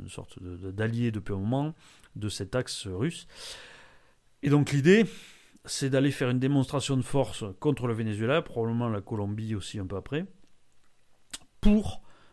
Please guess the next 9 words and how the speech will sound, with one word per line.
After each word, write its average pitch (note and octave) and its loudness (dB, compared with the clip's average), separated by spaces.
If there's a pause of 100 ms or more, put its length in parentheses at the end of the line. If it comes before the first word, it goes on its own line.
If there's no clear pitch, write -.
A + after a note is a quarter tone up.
(240)
euh, G2 2
mettre C#3+ 4
au C#3+ 6
pas E3 6
l'ensemble C#3+ 0
du A2 -6
continent, A#2 -4
euh, G#2+ -4
sud-américain. G2+ -10